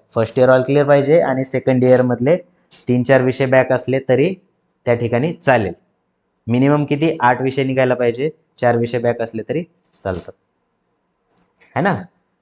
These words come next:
त्यामुळे बघा पालकांनो, जर तुमच्या विद्यार्थ्यां-, तुमच्या मुलाचे, अ, विषय एक दोन विषय जर बॅक राहिले असतील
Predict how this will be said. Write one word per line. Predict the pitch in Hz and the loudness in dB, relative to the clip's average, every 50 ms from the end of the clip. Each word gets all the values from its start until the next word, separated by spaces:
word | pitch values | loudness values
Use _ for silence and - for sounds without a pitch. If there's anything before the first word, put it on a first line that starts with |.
| _ _ _ | _ _ _
त्यामुळे | 127 123 127 135 143 | 2 2 4 4 4
बघा | 139 135 143 147 156 | 4 2 4 2 2
पालकांनो, | 151 147 135 131 127 135 127 120 123 139 165 170 - _ _ _ _ _ _ _ _ _ _ _ _ - _ - 117 | 4 4 2 2 2 0 0 0 0 -4 -4 -6 -10 _ _ _ _ _ _ _ _ _ _ _ _ -20 _ -4 4
जर | 117 139 139 135 | 4 4 4 4
तुमच्या | 147 143 143 135 156 151 | 0 -2 2 2 2 2
विद्यार्थ्यां-, | 139 135 131 117 120 117 117 117 127 117 113 113 113 - _ _ _ | 2 2 2 2 2 2 2 2 0 0 0 -2 -6 -8 _ _ _
तुमच्या | 123 123 117 131 127 | -4 -2 0 0 0
मुलाचे, | 123 120 120 117 117 117 113 117 - 117 120 123 135 143 - _ | 2 2 2 2 2 2 2 0 0 2 2 2 2 0 -6 _
अ, | - 113 110 110 110 110 110 110 - 113 | -6 -2 0 2 2 2 0 0 -2 -2
विषय | 120 117 117 135 131 | -4 -2 2 0 2
एक | 131 127 123 127 117 113 | 4 4 2 2 2 2
दोन | 123 127 127 | 0 0 2
विषय | 123 120 117 127 123 | 0 -2 -2 -2 -2
जर | 113 120 123 120 | 0 0 -2 -2
बॅक | 113 117 117 113 - _ _ _ - | 0 -2 -2 -2 -4 _ _ _ -10
राहिले | 110 113 113 113 117 | -6 -6 -2 -2 -4
असतील | 110 110 - - 113 117 | -4 -6 -8 -10 -10 -10